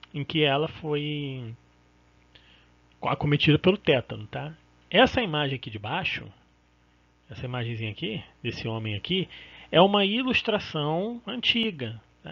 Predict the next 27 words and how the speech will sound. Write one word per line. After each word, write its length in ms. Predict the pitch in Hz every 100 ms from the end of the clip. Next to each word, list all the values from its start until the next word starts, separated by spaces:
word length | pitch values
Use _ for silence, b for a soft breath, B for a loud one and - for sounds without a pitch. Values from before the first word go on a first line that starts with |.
| -
Antiga, 680 | 160 139 - 131 147 185 285 B B B B
muito 280 | 131 160 165
antiga, 520 | 135 - 101 160 196
lá 200 | 165 135
do 180 | 147 135
século, 800 | 110 - 123 127 123 113 107 98 104 120
lá 180 | 123 120
da 140 | 123
era 380 | 113 117 113 101 101 _ _ _ B B B B B B -
bem, 440 | 110 127 147 143 123
assim, 400 | - 117 104 98
medieval 680 | 104 110 117 95 101 107 131
mesmo, 520 | 117 113 139 156 170
ou 160 | 123 151
até 220 | - 139
anterior, 600 | 156 170 147 117 135 160
não, 160 | 139
não, 300 | 113 117 104 -
não 160 | 139 117
sei 180 | - 117
dizer, 400 | 107 101 110 151 B B B B _ -
mas, 920 | 117 127 127 127 120 107 - - - _ _ _ _ _ _ _ _ _ - -
é, 440 | - 143 143 143 139 -
retratando 840 | 156 160 208 - 175 208 220 117 - _ _ _ _ _ _ _ _ _ _
a 80 | 143
doença, 580 | 135 220 175 143 - 110
tá? 200 | - 135